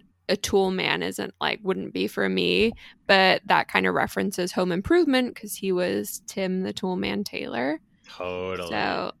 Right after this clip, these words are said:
Speaker 1: love that. And then I don't know if you had mentioned this, but originally Bill Murray was, the movie was, like, written with Bill Murray in mind
Speaker 2: Oh,
Speaker 1: to be,
Speaker 2: no, I
Speaker 1: um, the Santa Claus. And then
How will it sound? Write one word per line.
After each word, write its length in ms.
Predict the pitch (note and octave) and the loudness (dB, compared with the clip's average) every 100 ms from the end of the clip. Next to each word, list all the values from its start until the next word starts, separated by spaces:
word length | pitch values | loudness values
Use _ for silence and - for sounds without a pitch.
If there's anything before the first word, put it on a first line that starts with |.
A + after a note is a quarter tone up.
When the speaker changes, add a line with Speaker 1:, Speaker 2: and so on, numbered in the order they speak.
| - | -6
Speaker 1:
love 320 | A#3 A#3 G#3+ | 0 2 2
that. 400 | G#3 G3+ G3 G3+ _ | 4 8 8 6 _
And 180 | G3 G#3 | -2 2
then 380 | G#3 G#3 G#3 G#3+ - - - - _ _ _ _ | 4 6 4 0 -6 -20 -20 -20 _ _ _ _
I 80 | - | 2
don't 180 | E4+ A#4+ | 6 8
know 80 | A4+ | 8
if 140 | G4+ | 6
you 120 | B3 | 4
had 160 | D4 A3+ | 6 4
mentioned 400 | G3+ G3 G#3 G3 | 4 2 2 4
this, 280 | G3 G3+ - | 4 4 0
but 220 | - G3+ | 4 6
originally 760 | G#3+ A#3 A#3+ A#3 A3 G#3 G#3 G3+ _ - - | 8 6 4 4 6 6 4 -2 _ -20 -2
Bill 200 | G#3+ G3+ | 2 2
Murray 600 | F#3+ F#3 F#3 G3+ A3+ A#3 _ _ _ _ _ _ _ | 4 4 4 2 2 -2 _ _ _ _ _ _ _
was, 460 | G#3+ G#3+ G#3 - - _ - _ - | 0 2 2 -2 -10 _ -20 _ -4
the 80 | G3 | 2
movie 300 | G3 G3 F#3+ | 4 4 2
was, 360 | F#3+ G3 - _ _ | 0 -2 -8 _ _
like, 160 | - F#3+ - | -4 -4 0
written 260 | F#3 G3 | -2 0
with 180 | G3 F#3+ | -2 -2
Bill 160 | F#3+ F#3 | -2 -2
Murray 360 | F#3 F3+ F#3 | 0 0 0
in 140 | F#3+ F#3+ | 0 -2
mind 560 | D#3 F#3 B3 F4 F4 _ _ _ _ | 0 2 2 0 -2 _ _ _ _
Speaker 2:
Oh, 80 | C3 | 2
Speaker 1:
to 80 | D#3+ | 4
be, 100 | B3+ | 6
Speaker 2:
no, 200 | C4 C4+ | 6 6
I 260 | G3 - A3+ | 4 4 6
Speaker 1:
um, 180 | A3+ | 6
the 80 | A3+ | 4
Santa 360 | B3 A#3+ B3 C#4 | 4 4 4 2
Claus. 420 | C#4+ C#4+ F4+ E4 - | 6 6 6 4 2
And 220 | G#3+ G#3 | 2 4
then 560 | G#3 G#3 G3+ G3+ F#3+ | 6 8 6 6 4